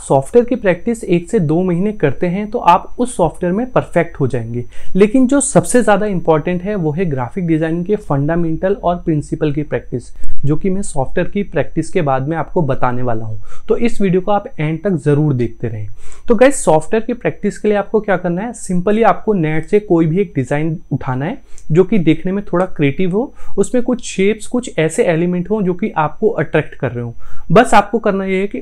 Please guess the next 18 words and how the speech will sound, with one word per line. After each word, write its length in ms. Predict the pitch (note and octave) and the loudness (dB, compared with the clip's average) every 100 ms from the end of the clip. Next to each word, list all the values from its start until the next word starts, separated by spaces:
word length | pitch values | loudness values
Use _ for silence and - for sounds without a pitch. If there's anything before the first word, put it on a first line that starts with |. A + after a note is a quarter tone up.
| - | 0
उस 200 | A#3+ F#3+ | 0 2
डिजाइन 320 | D#3+ D#3+ E3 F3 | 2 2 0 2
को 80 | G#3 | 0
उठाना 380 | - C3+ C3+ | 0 -2 -4
है 180 | D#3 G#3+ | -4 -6
और 240 | B3 G#3 A#3 | 0 0 0
उस 300 | - B3 F3+ | -2 0 0
डिजाइन 320 | F3+ F3+ F#3+ | -2 -4 -4
को 120 | A#3 | -4
same 360 | A3 G#3+ A3+ B3+ E3+ | -2 0 0 0 0
as 160 | D3+ | 2
it 140 | F#3 F#3+ | 0 0
is 140 | G#3+ | -2
एक 100 | G#3 | -2
नया 320 | E3 D#3 E3+ | 0 0 0
डिजाइन 380 | F3 C#3 D3 E3 | 0 0 -2 -2
बनाना 340 | D#3 C3 A#2+ A#2+ | -2 -2 -4 -8
है। 180 | B2+ | -12